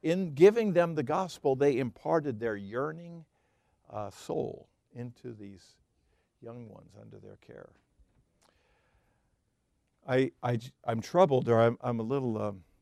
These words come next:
uh, hopefully my, my spirit is right and not judgmental, but I, I worry that we are for a very efficient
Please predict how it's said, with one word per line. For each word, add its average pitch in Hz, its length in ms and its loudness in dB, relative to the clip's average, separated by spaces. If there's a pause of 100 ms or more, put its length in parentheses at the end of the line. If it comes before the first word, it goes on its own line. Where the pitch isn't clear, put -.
(680)
uh, 127 220 -18
hopefully 120 460 0
my, 101 280 -2
my 104 140 -12
spirit 120 400 2
is 101 140 -6 (240)
right 110 340 0
and 95 140 -16
not 104 180 -18 (100)
judgmental, 107 520 -12
but 101 160 -16 (1300)
I, 135 220 0 (100)
I 131 140 -2
worry 156 400 2
that 120 320 2
we 139 220 -2
are 113 260 4
for 117 400 -2
a 104 140 -6
very 104 340 -2
efficient - 760 -8